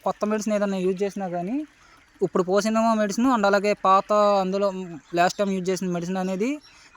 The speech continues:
మిక్స్ అవ్వకుండా ఉండి ఈ ఈక్వల్లీ ప్రాబ్లం అనేది రాకుండా ఉంటుంది ఫార్మర్స్. So, ఈ విధంగా మనం ఒక మెడిసిన్ వాడిన తర్వాత, ఆ, ఒకసారి పైప్ లైన్లో ఉన్న వాటర్ మొత్తం తీసేసుకుని నెక్స్ట్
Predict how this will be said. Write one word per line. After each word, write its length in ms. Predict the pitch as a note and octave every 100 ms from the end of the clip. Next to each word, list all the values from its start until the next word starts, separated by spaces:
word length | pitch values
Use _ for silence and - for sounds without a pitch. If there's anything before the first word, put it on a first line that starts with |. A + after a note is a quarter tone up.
| F3
మిక్స్ 180 | - G#3
అవ్వకుండా 300 | G3+ G3+ G3 F#3+
ఉండి 240 | F#3 G#3+ D4 - - - - - F#3
ఈ 20 | F#3+
ఈక్వల్లీ 300 | G3 G#3+ G#3 -
ప్రాబ్లం 300 | G3 F#3 F#3+
అనేది 220 | G3 F#3+ G#3 E3+ E3
రాకుండా 320 | E3+ F#3+ F3+
ఉంటుంది 200 | E3 E3 D#3+
ఫార్మర్స్. 400 | D3+ D#3+ A3+ - - _ - -
So, 80 | G#3 G#3 G3+
ఈ 20 | G3+
విధంగా 260 | G#3 A3 A#3+
మనం 120 | A#3+ G3+
ఒక 60 | F#3
మెడిసిన్ 260 | F3+ F3 G#3
వాడిన 200 | G#3 F#3+ F#3
తర్వాత, 300 | F#3 F3+ - D4+ F4 - - - - - F#3
ఆ, 40 | F3+ F3+ F3+ G#3
ఒకసారి 240 | - G#3 G3
పైప్ 180 | G3 G3
లైన్లో 260 | G3+ G3 G3
ఉన్న 100 | F#3+ F3+
వాటర్ 220 | F3 F3+ F#3+
మొత్తం 180 | - F3+
తీసేసుకుని 500 | F#3 F#3+ - G#3 A3+ E4 C4 A3
నెక్స్ట్ 220 | G3 -